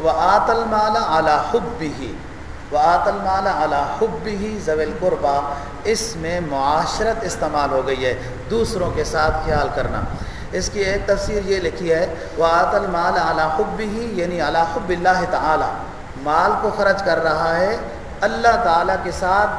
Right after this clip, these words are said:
کامل محبت ہے، اس لیے اللہ کا حکم ہے تو مال اللہ کے راستے میں خرچ کر رہا ہے۔ دوسری تفسیر یہ تھی، آ، وَآتَ الْمَالَ عَلَى حُبِّ الْمَالِ،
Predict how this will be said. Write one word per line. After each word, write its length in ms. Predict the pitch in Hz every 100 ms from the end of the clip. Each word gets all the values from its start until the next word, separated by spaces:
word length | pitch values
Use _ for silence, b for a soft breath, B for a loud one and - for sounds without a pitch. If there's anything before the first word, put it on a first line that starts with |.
| - - - -
کامل 440 | 185 214 247 254 214
محبت 420 | 165 160 160 151 139
ہے، 200 | 151 139 - - -
اس 200 | 240 -
لیے 200 | 220 190
اللہ 140 | 175 190 190
کا 140 | 185
حکم 280 | 180 240 247
ہے 100 | 240 214 - -
تو 80 | 170
مال 240 | 160 156
اللہ 160 | 143 147
کے 80 | 151
راستے 260 | 147 135 147
میں 100 | 135
خرچ 200 | 139 127
کر 140 | 135 120
رہا 80 |
ہے۔ 60 | 107 - B B -
دوسری 280 | 226 - 247
تفسیر 300 | 226 226 240
یہ 140 | 202 175 160
تھی، 140 | 208 - B B -
آ، 320 | 170 170 165
وَآتَ 420 | 160 175 226 -
الْمَالَ 420 | 220 196 196 233 247 247 - - -
عَلَى 440 | 160 180 202 233 - - - - - -
حُبِّ 320 | 285 185 - 254
الْمَالِ، 420 | 214 170 143